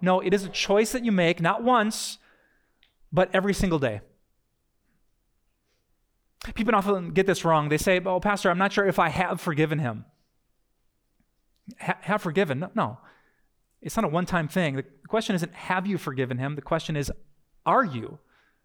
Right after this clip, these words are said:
forgiving him? Today. You know, every day after that stone hits, boom,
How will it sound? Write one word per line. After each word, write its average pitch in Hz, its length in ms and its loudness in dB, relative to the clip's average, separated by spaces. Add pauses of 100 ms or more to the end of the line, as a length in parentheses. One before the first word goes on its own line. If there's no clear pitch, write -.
(520)
forgiving 131 360 -6
him? 120 240 -12 (1600)
Today. 180 380 -2 (2500)
You 165 80 -2
know, 151 60 -4
every 202 180 2
day 220 220 6
after 196 220 2
that 190 180 2
stone 220 280 2
hits, - 440 2 (160)
boom, - 380 -4